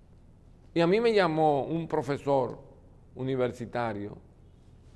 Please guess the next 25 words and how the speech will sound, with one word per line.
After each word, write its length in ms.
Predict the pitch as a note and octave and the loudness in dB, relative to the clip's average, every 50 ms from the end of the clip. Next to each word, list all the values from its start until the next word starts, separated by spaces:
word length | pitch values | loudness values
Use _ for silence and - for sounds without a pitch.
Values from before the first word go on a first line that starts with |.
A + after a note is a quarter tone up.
| - - - | -20 -16 -8
que 140 | - B2 G2 | -6 -6 -6
fue 440 | E2+ A2+ C3 C#3+ D3 D3 D3 C#3+ A#2 | -2 -2 0 2 4 4 2 2 0
presidente 640 | - B2+ C3 - - B2+ A2+ C3+ C#3+ D3 C#3 - C3 A2+ | 0 -2 -2 -2 -4 -2 0 2 2 0 0 -2 -4 -4
de 80 | A#2+ | -4
una 180 | B2+ C3+ B2+ A2+ | -4 -4 -4 -4
mesa. 460 | A#2 B2 A#2+ A#2+ - - - G2 F#2+ - - - - - - - - - - - - - | -4 -4 -6 -6 -8 -10 -14 -16 -16 -18 -20 -20 -20 -20 -20 -20 -20 -20 -20 -20 -16 -10
Me 120 | - A#2 | -8 -6
voy 300 | A#2 A2+ A#2 A#2 B2+ C#3 | -4 -2 0 4 4 6
a 80 | D3 C#3+ | 6 4
reservar 440 | D#3 D#3 - C#3+ C#3+ C3+ C#3 C#3 C#3+ | 2 0 0 0 2 4 4 4 4
el 160 | C#3 C3+ C#3+ | 2 2 2
lugar 580 | C#3+ C3+ C3 C#3 C#3 A#2+ A#2 A#2 - - - - - - - - - - - - - - - - - - - - - - - - | 2 2 4 4 4 4 2 -2 -6 -12 -16 -20 -20 -20 -20 -20 -20 -20 -20 -20 -20 -20 -20 -20 -20 -20 -20 -20 -20 -20 -20 -8
donde 300 | - A#2+ B2 B2+ B2+ C3 | -6 -4 -2 0 2 2
yo 100 | C3+ C3+ | 4 4
dije, 160 | C3+ C3+ C3 | 4 4 2
"No, 160 | C3 C#3+ D#3 | 2 0 -2
pero 200 | - - D3+ B2+ | 0 -2 -2 0
va-, 160 | B2 B2+ - - | 0 -2 -2 -2
vamos 380 | G#2 A2 A2 A2+ A#2 A#2 A2+ | -4 -4 -4 -4 -4 -4 -6
a 20 | - | -6
contar 420 | A2+ A2 G#2+ - A#2 C3+ D3 C#3 C#3 | -8 -8 -6 -6 -6 -4 -2 -2 -2
esto 320 | D3 C#3+ C#3+ - - - - - - - - - - - - - - - - - | -4 -4 -8 -12 -16 -18 -18 -20 -20 -20 -20 -20 -20 -20 -20 -20 -20 -20 -20 -14
que 60 | - | -12
está 220 | G#2 - - A#2 A#2 | -12 -8 -6 -4 -4
ahí". 240 | A#2+ C3+ D#3 - | -4 -6 -6 -8